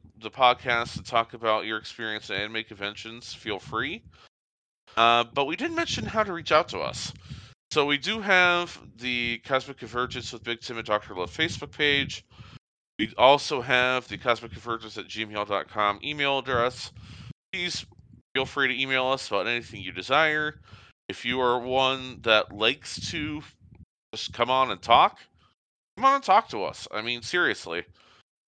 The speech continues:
We can probably have a good conversation about a variety of topics that we actually don't know that we know. And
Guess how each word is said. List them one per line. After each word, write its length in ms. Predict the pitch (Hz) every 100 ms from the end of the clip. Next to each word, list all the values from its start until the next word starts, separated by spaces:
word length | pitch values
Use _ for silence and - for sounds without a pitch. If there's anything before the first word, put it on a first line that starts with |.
| _ -
We 160 | 151
can 260 | - 214 196 - - -
probably 760 | - 151 156 175 175 165 170
have 240 | 160 156
a 40 | 151
good 160 | 156
conversation 720 | 143 156 143 - 147 143 143 120
about 440 | 113 110 110 101 _ _ _ _
a 60 | -
variety 520 | 104 110 123 127 123
of 60 | 113
topics 500 | 120 117 143 - -
that 220 | 101 101 - - _ _ _ _ _ _ _ _
we 180 | 131 165
actually 280 | 160 - 180
don't 220 | 156 147
know 180 | 131 151
that 180 | 151 147
we 160 | 156 143
know. 320 | 151 139 - - _ - - _ _ _ _ _ _ -
And 600 | 104 110 107 110 110 107